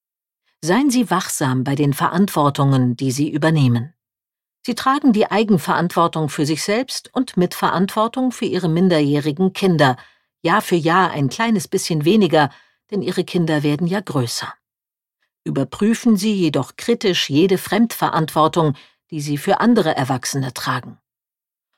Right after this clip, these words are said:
Häufig merken Sie das daran, dass Sie für andere mitdenken. Hast du deinen Schlüssel, die Regenjacke, das Geld dabei? Denkst du daran, die Kaninchen zu füttern, dem Hund Wasser hinzustellen, die Sportsachen aus dem Beutel zu nehmen?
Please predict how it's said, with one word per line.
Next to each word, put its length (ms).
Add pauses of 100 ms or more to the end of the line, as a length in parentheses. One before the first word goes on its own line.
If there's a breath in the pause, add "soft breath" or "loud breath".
(160)
Häufig 460
merken 360
Sie 140
das 220
daran, 520
dass 200
Sie 160
für 220
andere 300
mitdenken. 680 (600)
Hast 180
du 80
deinen 240
Schlüssel, 500 (280 loud breath)
die 100
Regenjacke, 800
das 180
Geld 240
dabei? 320 (500)
Denkst 260
du 80
daran, 300
die 100
Kaninchen 580
zu 140
füttern, 420 (480 loud breath)
dem 140
Hund 240
Wasser 260
hinzustellen, 720 (500 soft breath)
die 60
Sportsachen 640
aus 140
dem 140
Beutel 320
zu 140
nehmen? 360